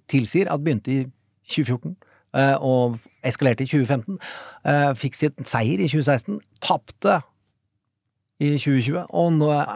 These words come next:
har jo drevet med dette narrativet fra før forrige valg. For første impeachment mot Donald var en del av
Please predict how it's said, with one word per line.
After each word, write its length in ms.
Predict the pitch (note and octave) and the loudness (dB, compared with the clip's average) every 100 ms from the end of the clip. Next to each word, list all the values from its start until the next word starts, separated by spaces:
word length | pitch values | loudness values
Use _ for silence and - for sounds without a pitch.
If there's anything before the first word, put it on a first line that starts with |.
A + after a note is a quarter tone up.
| A#2 | -4
har 320 | B2+ B2 C#3+ D#3 | 2 6 6 4
jo 220 | F3+ E3 | 0 0
drevet 540 | B2+ D3 G#2+ F#2 C3 B2+ | 0 0 0 -4 -4 -2
med 300 | G#2+ A#2 C#3+ | 0 -2 -2
dette 240 | B2+ - | -4 -4
narrativet 560 | A2+ G2 G2 C3 F3 - - - - _ - | -4 -4 -6 -8 -10 -12 -16 -20 -20 _ -4
fra 160 | D#3+ | -2
før 640 | C#3+ - - G#2+ F#2+ G#2+ C#3+ | -2 -8 -6 -2 -2 -4 -6
forrige 320 | - B2+ F#2+ F2+ | 0 0 0 -6
valg. 220 | E2 - _ _ _ _ | -10 -18 _ _ _ _
For 140 | D#3+ G3 _ | 0 0 _
første 300 | - D#3 - G2+ | 0 0 0 -4
impeachment 460 | G2 G2+ C#3 C#3+ | -4 -4 -4 -2
mot 140 | A#2 A#2+ | -2 -2
Donald 460 | A2 G2+ C3 F3+ - - - | -2 -2 -2 -2 -10 -20 -12
var 440 | G2+ G2 F#2 - - | -6 -2 -2 -4 -4
en 80 | D3+ | -4
del 300 | G#2 F2 | -2 -6
av 80 | F2 | -4